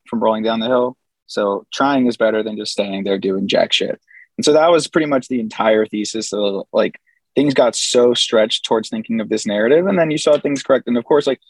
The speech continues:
commodities are still higher. There's still war going on. You know, like, supposedly, I, you know, I don't even know where the stance of that is right now, 'cause the headline changes every four minutes.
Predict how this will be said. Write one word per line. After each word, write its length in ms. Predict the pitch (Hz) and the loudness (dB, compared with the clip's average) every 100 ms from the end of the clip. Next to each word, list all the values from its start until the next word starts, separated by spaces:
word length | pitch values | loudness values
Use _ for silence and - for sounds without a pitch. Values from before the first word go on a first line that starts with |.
| _ - | _ -4
commodities 340 | 156 160 156 | 0 0 0
are 40 | 147 | -2
still 220 | - 135 | 2 2
higher. 300 | 131 123 123 | 2 0 0
There's 140 | 120 | -2
still 160 | - 127 | -4 -6
war 300 | 107 113 117 | -2 -2 0
going 280 | 120 117 117 | -2 -4 -6
on. 140 | 113 127 | -4 -4
You 80 | - | -2
know, 160 | 147 - | -4 -2
like, 180 | - 120 - _ _ - - | 0 0 -2 _ _ -20 -8
supposedly, 800 | - 123 120 120 117 117 120 113 | -4 0 2 2 2 2 2 2
I, 120 | - - - | -2 -10 -4
you 80 | |
know, 80 | 117 | -2
I 60 | - | 0
don't 100 | 127 | 2
even 160 | 127 123 | 2 2
know 100 | 113 | 2
where 100 | 113 | 0
the 80 | |
stance 280 | - 113 110 | -2 -6 -2
of 60 | 110 | 2
that 140 | 107 | 2
is 140 | 107 110 | 2 2
right 140 | 107 | 2
now, 160 | 107 117 | 2 0
'cause 200 | 117 - | 0 0
the 60 | |
headline 380 | 117 110 107 110 | 0 2 2 0
changes 360 | 107 104 110 110 | -2 -2 -2 -2
every 200 | 107 107 | -2 -4
four 280 | - 101 | -2 -2
minutes. 440 | 101 98 131 - | -2 -4 -4 -4